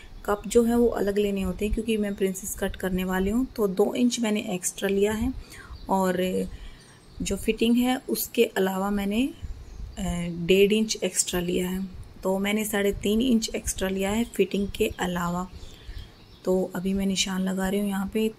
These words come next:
तीन इंच छोड़ के, फिर मैंने दो इंच पे निशान लगाया है और ये इतना हिस्सा मैं cut करने वाली हूँ।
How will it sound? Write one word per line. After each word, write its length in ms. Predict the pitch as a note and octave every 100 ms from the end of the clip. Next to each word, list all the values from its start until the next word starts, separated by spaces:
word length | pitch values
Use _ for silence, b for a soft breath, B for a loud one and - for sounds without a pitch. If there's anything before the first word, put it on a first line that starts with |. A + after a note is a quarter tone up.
| -
तीन 220 | G3 G3+
इंच 440 | G#3+ A3+ - - - - - - - -
छोड़ 320 | - G#3+ G3 G3
के, 220 | G#3+ A3+ B3+ - -
फिर 140 | G3+
मैंने 260 | G3+ G3+ G3+
दो 200 | G3 F#3+
इंच 160 | G3
पे 100 | -
निशान 320 | A3 G#3 G3 F#3+
लगाया 360 | F#3+ F#3+ G#3
है 220 | G#3 A#3 -
और 100 | F#3+ F#3
ये 140 | F#3+
इतना 300 | - - G#3
हिस्सा 280 | G3 - F#3+
मैं 140 | A3
cut 160 | A3 F#3
करने 320 | - F#3 F3+
वाली 240 | F3+ F3+
हूँ। 140 | F3+